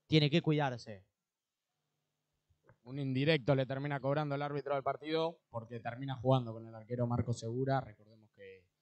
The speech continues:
Speaker 2: que es una falta técnica, por eso el árbitro termina sancionándola y es un tiro libre peligroso para el lado de,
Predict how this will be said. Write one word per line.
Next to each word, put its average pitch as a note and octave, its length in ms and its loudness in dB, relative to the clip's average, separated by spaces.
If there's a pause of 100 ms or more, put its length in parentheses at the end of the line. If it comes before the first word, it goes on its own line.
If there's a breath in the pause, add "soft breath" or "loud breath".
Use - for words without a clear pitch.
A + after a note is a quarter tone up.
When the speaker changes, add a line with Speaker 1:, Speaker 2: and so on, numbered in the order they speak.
(200)
Speaker 2:
que B2 60 -8
es A#2+ 120 -10
una C#3 140 -2
falta C3+ 300 -4
técnica, A2+ 600 -8 (260)
por G#2+ 140 -12
eso A2+ 160 -10
el A#2 60 -10
árbitro A#2 400 -10
termina A#2 340 -8
sancionándola A#2+ 720 -8 (220)
y G#2 100 -12
es G#2+ 200 -14
un G#2 120 -20
tiro G#2 220 -12
libre A2+ 260 -4
peligroso G2+ 560 -8
para F#2 140 -18
el F#2 80 -20
lado F2+ 260 -18
de, E2+ 120 -20